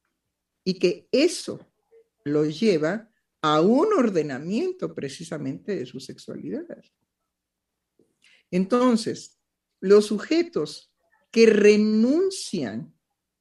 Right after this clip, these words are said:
a esa ley, indudablemente que son asistidos por la ciencia y, este, en mucho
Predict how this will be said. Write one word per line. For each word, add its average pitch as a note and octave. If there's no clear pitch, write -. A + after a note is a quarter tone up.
a D#3
esa B3
ley, A3+
indudablemente A#3
que G3
son F#3+
asistidos E3+
por D3
la E3+
ciencia F3
y, G#3
este, C3+
en E3
mucho F#3+